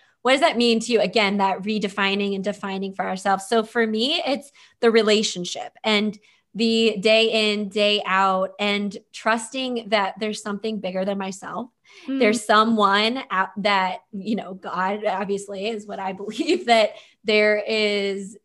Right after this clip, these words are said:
Speaker 1: that he's got a plan for me and he created me for a purpose. So that faith piece of my value, it's li-, again, and when I'm living in alignment with it every day,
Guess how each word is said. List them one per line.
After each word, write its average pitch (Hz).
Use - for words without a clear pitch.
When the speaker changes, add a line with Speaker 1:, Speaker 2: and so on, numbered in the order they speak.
Speaker 1:
that 190
he's 226
got 208
a 240
plan 202
for 214
me 196
and 190
he 226
created 220
me 208
for 202
a 190
purpose. 254
So 214
that 214
faith 240
piece 196
of 208
my 190
value, 196
it's 190
li-, 190
again, 202
and 202
when 190
I'm 190
living 202
in 196
alignment 208
with 196
it 190
every 196
day, 190